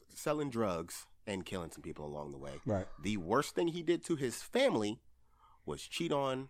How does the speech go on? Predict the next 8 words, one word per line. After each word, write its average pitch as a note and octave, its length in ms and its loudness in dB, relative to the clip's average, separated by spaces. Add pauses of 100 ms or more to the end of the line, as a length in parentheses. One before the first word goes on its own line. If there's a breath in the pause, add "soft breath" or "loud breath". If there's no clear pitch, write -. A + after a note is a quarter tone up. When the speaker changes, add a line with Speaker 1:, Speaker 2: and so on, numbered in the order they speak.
Speaker 1:
Tasha F#2 480 0 (140)
with F#2+ 220 -2
Angela. - 380 -10
Speaker 2:
Mm-hmm. A#2 360 2 (300)
Speaker 1:
And A#2+ 120 2
he C#3+ 140 2
owned B2 260 4
that. D2+ 220 -10